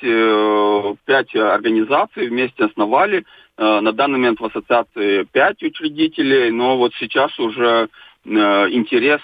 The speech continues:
э, возрастает. Вот мы смотрим, даже в концу года, э, э, членов может быть уже де-, десять.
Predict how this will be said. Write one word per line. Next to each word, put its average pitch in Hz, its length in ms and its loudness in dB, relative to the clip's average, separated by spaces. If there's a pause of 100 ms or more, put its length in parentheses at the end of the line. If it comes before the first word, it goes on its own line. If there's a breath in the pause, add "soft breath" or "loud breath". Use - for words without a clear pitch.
(180)
э, 127 40 -10
возрастает. 110 1000 0
Вот 120 220 -4
мы 120 240 0
смотрим, 131 420 0
даже 110 360 2
в - 120 -18
концу 117 300 -4
года, 123 360 2
э, 104 440 2 (340 loud breath)
э, 98 240 0
членов 123 400 -2
может 120 260 0
быть 110 280 -4
уже 107 480 0
де-, 110 240 -2
десять. 113 440 -4